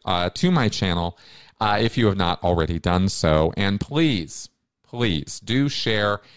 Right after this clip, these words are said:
uh, the work that I do, because it's the only way I know how to get the work more broadly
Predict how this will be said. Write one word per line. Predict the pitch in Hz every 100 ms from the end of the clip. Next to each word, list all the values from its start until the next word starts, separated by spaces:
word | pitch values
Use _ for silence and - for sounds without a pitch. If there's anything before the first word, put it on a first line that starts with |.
| - - _
uh, | - 101 98
the | 104
work | 107 110 110
that | - 101
I | 101
do, | 92 90 85 85
because | 90 - 92 87
it's | 90
the | 110
only | 107 120 120 107
way | 92 87 90
I | 95 104
know | 104 92 85
how | 90 85 82
to | 95
get | 92 -
the | 101
work | 90 90 -
more | 95 90
broadly | 78 92 92 95 98 95 92 90 87